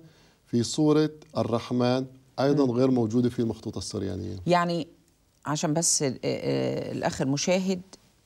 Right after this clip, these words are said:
Speaker 2: يركز معانا في الجزئية دي. آدي المخطوطة
Speaker 1: نعم.
Speaker 2: اللي كاتبها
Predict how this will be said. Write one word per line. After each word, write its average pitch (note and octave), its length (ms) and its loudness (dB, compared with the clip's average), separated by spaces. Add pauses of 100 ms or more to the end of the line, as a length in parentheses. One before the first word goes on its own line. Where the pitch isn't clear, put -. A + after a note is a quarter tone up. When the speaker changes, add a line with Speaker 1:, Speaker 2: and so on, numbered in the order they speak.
(140)
Speaker 2:
يركز D3+ 460 0
معانا C#3+ 320 0
في C#3+ 160 -8
الجزئية C3+ 480 -4
دي. B2+ 220 -10 (1160)
آدي F3 200 4
المخطوطة C#3+ 580 -4 (800)
Speaker 1:
نعم. A2 340 -6
Speaker 2:
اللي D#3 240 0
كاتبها F3 680 0